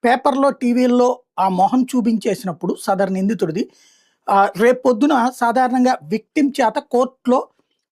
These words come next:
ఆ, ఎవరు నిన్ను హింసించింది, నిన్ను ఇబ్బంది పెట్టింది అనేది చూపించాలి. అట్లా చూపించేటప్పుడు ఆ విక్టిమ్ తరపున లాయర్ ఏమంటాడంటే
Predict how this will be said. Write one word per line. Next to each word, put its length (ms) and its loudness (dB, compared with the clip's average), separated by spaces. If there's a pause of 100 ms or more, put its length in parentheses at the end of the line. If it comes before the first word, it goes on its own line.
(140)
ఆ, 340 2 (120)
ఎవరు 400 2 (100)
నిన్ను 340 2
హింసించింది, 540 0
నిన్ను 180 2
ఇబ్బంది 240 0
పెట్టింది 360 -2
అనేది 200 -2 (100)
చూపించాలి. 440 -2 (540)
అట్లా 280 0
చూపించేటప్పుడు 1000 0 (480)
ఆ 100 4
విక్టిమ్ 440 0
తరపున 300 2
లాయర్ 300 4
ఏమంటాడంటే 800 -2